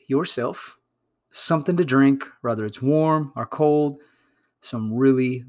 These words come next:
good snacks. I mean, it's holiday time. Go get yourself some cookies. Get yourself something to snack on because you won't want to miss this episode if you're single or recently single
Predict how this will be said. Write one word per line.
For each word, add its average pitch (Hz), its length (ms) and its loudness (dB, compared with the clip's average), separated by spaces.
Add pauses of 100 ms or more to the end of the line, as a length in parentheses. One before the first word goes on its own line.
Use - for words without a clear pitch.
good 120 460 -6
snacks. 120 500 -2
I 147 40 -2
mean, 147 120 2
it's 156 100 -6
holiday 143 400 0
time. 98 380 -8
Go 117 120 -4
get 156 160 -6
yourself 185 300 0
some 160 160 -6
cookies. - 580 -8 (340)
Get 131 140 -4
yourself 185 340 -2
something 185 340 -6
to 139 100 -4
snack 135 640 -4
on 107 420 -4
because 113 320 -6
you 123 100 -2
won't 139 440 2 (200)
want 135 380 2
to 135 120 -4
miss 131 320 2
this 135 240 -2
episode 131 640 0 (300)
if - 180 -12
you're 107 80 -8
single 143 600 4 (380)
or 117 140 -2
recently 143 680 2
single 147 600 2